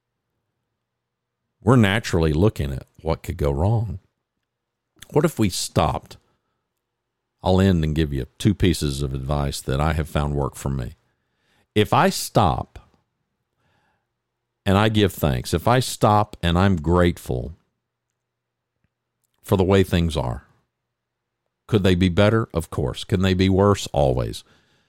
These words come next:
But if I just stop and am grateful and thankful for the way things are,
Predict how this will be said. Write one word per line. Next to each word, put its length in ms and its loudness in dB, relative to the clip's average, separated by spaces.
But 140 2
if 120 2
I 140 2
just 220 0
stop 540 -2
and 340 0
am 180 2
grateful 600 0
and 180 2
thankful 720 -2
for 100 -2
the 100 4
way 200 4
things 340 2
are, 320 -4